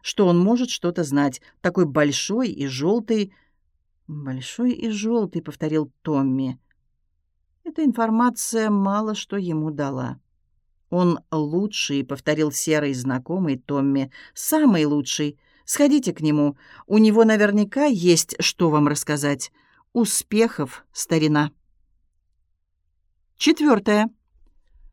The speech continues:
Томми, который благополучно разыскал в Сити требуемый офис, был принят мужчиной лет тридцати пяти-сорока, который смотрел на него глазами человека, готового на всё.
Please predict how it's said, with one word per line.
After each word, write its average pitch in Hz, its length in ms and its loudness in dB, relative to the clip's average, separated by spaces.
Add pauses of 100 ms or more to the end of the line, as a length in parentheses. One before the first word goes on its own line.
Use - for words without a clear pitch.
(840)
Томми, 220 460 8 (400)
который 330 360 6
благополучно 214 760 4
разыскал 175 440 2
в 175 80 -6
Сити 202 280 0
требуемый 143 640 4
офис, 302 440 2 (260)
был 339 220 6
принят 285 340 6
мужчиной 226 520 4
лет 202 280 4 (440)
тридцати 208 440 2
пяти-сорока, 147 800 -2 (420)
который 349 320 6
смотрел 269 420 6
на 262 80 10
него 240 220 8
глазами 180 500 4
человека, 190 880 2 (180)
готового 165 640 2
на 156 160 4
всё. 127 300 -6